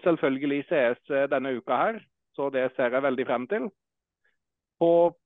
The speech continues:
premieren, selvfølgelig. Det var et lite øyeblikk det lå an til at, eh, måtte se den kanskje på søndag, men, eh, heldigvis, eh, så,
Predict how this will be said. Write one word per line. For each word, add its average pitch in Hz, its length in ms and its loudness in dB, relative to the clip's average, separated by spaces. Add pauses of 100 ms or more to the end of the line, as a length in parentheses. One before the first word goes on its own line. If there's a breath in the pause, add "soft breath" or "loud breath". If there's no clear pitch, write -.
(120)
premieren, 139 580 0
selvfølgelig. 135 640 -2
Det 160 180 0
var 147 220 4
et 156 80 -6
lite 156 220 0
øyeblikk 135 420 -2
det 147 120 -2
lå 143 180 2
an 117 260 -2
til 123 220 -6
at, 120 240 -4
eh, 123 380 0
måtte 123 840 -2
se 113 160 -4
den 131 160 -12
kanskje 120 340 -6
på 131 120 -6 (120)
søndag, 135 420 -2
men, 131 260 -4
eh, 127 200 -2 (840)
heldigvis, 123 520 -2 (100)
eh, 123 220 -2
så, 123 220 -4